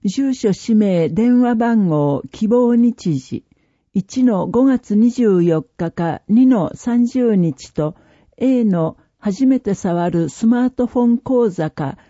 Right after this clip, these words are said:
Bの初級者向けスマートフォン講座。スマートフォンの有無を書き、四月二十五日月曜日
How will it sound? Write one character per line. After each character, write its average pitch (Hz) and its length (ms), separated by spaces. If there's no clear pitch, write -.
B 233 320
の 170 360
初 - 220
級 254 280
者 254 200
向 247 140
け 240 160
ス - 180
マ 247 200
ー - 20
ト 240 160
フ 240 160
ォ - 60
ン 233 100
講 226 280
座。 - 300
ス - 180
マ 247 200
ー 254 40
ト 262 140
フ 240 160
ォ 208 60
ン 185 140
の 165 200
有 220 80
無 240 240
を 147 180
書 165 120
き、 - 260
四 - 200
月 240 320
二 254 120
十 233 300
五 185 140
日 156 500
月 - 380
曜 226 240
日 147 200